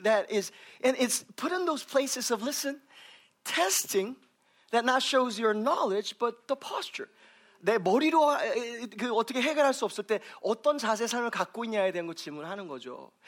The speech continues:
And the reason why I bring this, I guess, interesting example is this. 이유를 얘기한 이유는 이거였어요, 여러분. 우리가 삶을 걸어갈 때 많은 때 당황스러운 시험을 당할, 겪을 때가 있습니다.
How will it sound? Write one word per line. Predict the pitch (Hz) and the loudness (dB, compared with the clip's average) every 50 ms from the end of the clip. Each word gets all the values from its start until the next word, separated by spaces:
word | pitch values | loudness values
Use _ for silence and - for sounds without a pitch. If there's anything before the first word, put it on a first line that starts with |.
| - - - 214 | -14 -6 0 0
And | 247 254 | 2 2
the | 262 226 | 2 2
reason | 247 311 339 359 392 370 330 | 2 2 2 2 0 0 2
why | 294 269 254 254 226 | 4 4 4 4 4
I | 214 214 214 | 4 4 4
bring | 175 220 226 220 220 | 2 -2 -4 -4 -2
this, | 202 202 196 - - - - - | 0 -2 0 -2 -4 -8 -6 -4
I | - 185 | -4 -4
guess, | 180 185 - - | -4 -4 -6 -4
interesting | - 185 185 - - 202 185 - 190 175 | -6 -6 -6 -6 -10 -10 -10 -10 -12 -12
example | 147 131 135 151 160 160 - 147 | -12 -8 -8 -8 -8 -8 -8 -8
is | 143 127 120 | -8 -6 -6
this. | 180 165 - 170 | -6 -6 -6 -6
이유를 | 190 208 233 254 240 226 196 | -4 -4 -4 -4 -4 -4 -4
얘기한 | 170 165 170 165 185 170 160 | -2 -2 -2 0 -2 -2 -2
이유는 | 151 156 147 127 | -4 -8 -10 -12
이거였어요, | 127 135 139 131 - - 120 | -10 -10 -10 -10 -10 -12 -16
여러분. | 113 113 - _ - _ _ _ _ - - - - - - - | -16 -18 -20 _ -20 _ _ _ _ -20 -18 -18 -18 -18 -14 -8
우리가 | - 196 220 285 285 302 311 294 | -6 -2 -2 2 4 4 4 4
삶을 | - - 277 285 277 285 277 | 2 2 2 4 4 4 0
걸어갈 | - - 180 185 196 196 185 185 151 | 0 -2 -2 0 0 2 0 0 -4
때 | - - 160 180 185 135 117 - - - - - | -6 -8 -8 -8 -8 -8 -12 -16 -20 -20 -20 -14
많은 | - 131 139 143 185 240 269 254 - | -6 -2 0 2 2 2 0 -2 0
때 | - 240 247 196 - - | 2 2 2 2 0 -4
당황스러운 | - - - 180 196 233 269 277 294 302 - - 285 277 285 269 262 254 262 285 285 | -4 -2 -2 2 2 4 4 2 2 -2 -4 -4 0 2 2 2 2 2 -2 -2 -2
시험을 | - - - - 320 302 320 339 320 311 294 | -2 -2 -2 0 2 2 2 2 4 2 0
당할, | - - 175 165 160 165 - | 0 -2 -4 -4 -4 -4 -4
겪을 | - 165 151 - 190 180 | -4 -4 -2 -2 -4 -4
때가 | - 165 160 185 180 | -4 -6 -6 -6 -6
있습니다. | 139 - - - 147 131 127 | -8 -8 -12 -10 -10 -10 -10